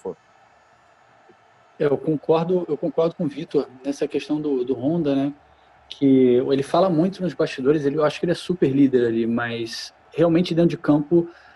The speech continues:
Speaker 2: parece faltar, né? Mas a gente não sabe se é pela comunicação, é o perfil dele, o que for. Eu vejo, por exemplo, o Benevenuto e o Canu muito mais ativos dentro de campo, só que são jovens ali.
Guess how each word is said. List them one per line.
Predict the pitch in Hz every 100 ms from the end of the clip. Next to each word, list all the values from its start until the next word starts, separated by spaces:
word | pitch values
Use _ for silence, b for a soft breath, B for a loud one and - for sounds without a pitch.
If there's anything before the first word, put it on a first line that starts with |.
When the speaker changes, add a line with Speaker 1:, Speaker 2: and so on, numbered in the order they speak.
| B _ _ _ _ _
Speaker 2:
parece | 160 151 151 -
faltar, | 185 180 - 160 147
né? | 143 139 143 139 -
Mas | 135 127 131 123 120 120 117 131
a |
gente | 170 -
não | 220
sabe | - 170
se | - 147
é |
pela | 143 139 135
comunicação, | 135 131 127 117 - 139 156
é |
o | 113
perfil | 127 117 - 120
dele, | 120 131
o | 123
que | 135
for. | - 127 135
Eu | 117
vejo, | 127 139
por | - 143
exemplo, | 131 135 135
o | 127
Benevenuto | 127 139 135 120 135 147
e |
o | -
Canu | 147 123 120 156 156 B B B
muito | - 151 165
mais | 165 165
ativos | 156 - 156 165 139 123
dentro | 135 131
de | -
campo, | - 135 131 -
só | 147
que | 147 202 190
são | - - 165 180 208 196 _ -
jovens | 160 190 202 143 123
ali. | 120 113 110